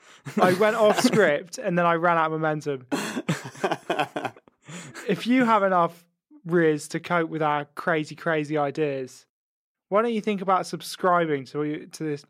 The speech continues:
Speaker 1: Why don't, blah, blah, blah. Why don't you think, shut up. Why don't you think about subscribing to this show on your podcast player of choice?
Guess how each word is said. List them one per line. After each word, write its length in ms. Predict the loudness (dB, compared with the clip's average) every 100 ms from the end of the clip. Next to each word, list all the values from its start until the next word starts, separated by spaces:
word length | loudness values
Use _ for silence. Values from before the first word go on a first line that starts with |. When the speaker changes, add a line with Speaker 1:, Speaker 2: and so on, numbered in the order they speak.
| _
Speaker 1:
Why 260 | -4 0
don't, 200 | 0 -2
blah, 120 | -6 -4
blah, 140 | -2
blah. 160 | -4 -8 _ _ _ -2
Why 140 | 2
don't 120 | 2
you 40 | 0
think, 200 | -2 -4 -8 -16 -20 _ _
shut 300 | -6 -6 -2
up. 180 | -4 -4 _ _
Why 160 | 0 2
don't 160 | 2
you 60 | -2
think 240 | -4 -2
about 240 | 0 -2 -2
subscribing 680 | -12 -12 -2 0 2 0 -4
to 60 |
this 160 | -6 -6
show 320 | -4 -4 -4
on 120 | -8
your 100 | -10
podcast 480 | -6 -8 -6 -8 -8
player 240 | -8 -8
of 80 | -8
choice? 560 | -8 -8 -8 -12 -20